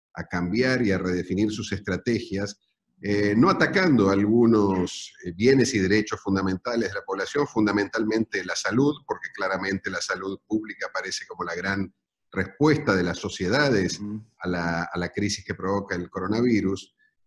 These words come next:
Speaker 1: eh, pero sí a otros sectores. Eh, yo me pregunto, por ejemplo, si eh, otras cuestiones que también son muy características del neoliberalismo, que es el uso del recurso del miedo,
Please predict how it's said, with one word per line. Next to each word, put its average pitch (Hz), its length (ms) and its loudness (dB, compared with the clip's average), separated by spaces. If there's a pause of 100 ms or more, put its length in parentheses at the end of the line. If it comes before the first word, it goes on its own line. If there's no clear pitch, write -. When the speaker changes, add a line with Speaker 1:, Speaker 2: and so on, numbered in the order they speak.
Speaker 1:
eh, 101 720 2
pero 123 220 4
sí 185 480 0
a 196 120 0
otros 165 280 0
sectores. 117 640 -2 (120)
Eh, 95 160 -10
yo 131 120 0
me 131 80 2
pregunto, 135 440 2
por 135 160 -2
ejemplo, 156 400 -4
si 143 520 0 (340)
eh, 104 360 2
otras 131 260 0
cuestiones 170 400 2
que - 60 -6
también 104 260 2
son 107 240 2
muy 110 160 6
características 104 1000 -2
del 92 160 -4
neoliberalismo, 95 880 0
que 95 220 -4
es - 220 -6
el 92 120 -4
uso 104 300 0
del 95 100 0
recurso 98 640 -4
del 87 180 0
miedo, 135 640 6